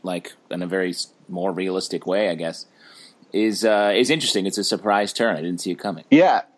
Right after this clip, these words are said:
Speaker 2: exactly. And you hate that. You want the characters to always be the same. You hate when they go through arcs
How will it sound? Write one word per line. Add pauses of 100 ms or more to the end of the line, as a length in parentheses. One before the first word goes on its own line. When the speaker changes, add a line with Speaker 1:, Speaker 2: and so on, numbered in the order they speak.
(120)
Speaker 2:
exactly.
And
you
hate
that.
You
want
the
characters
to
always
be
the
same.
You
hate
when
they
go
through
arcs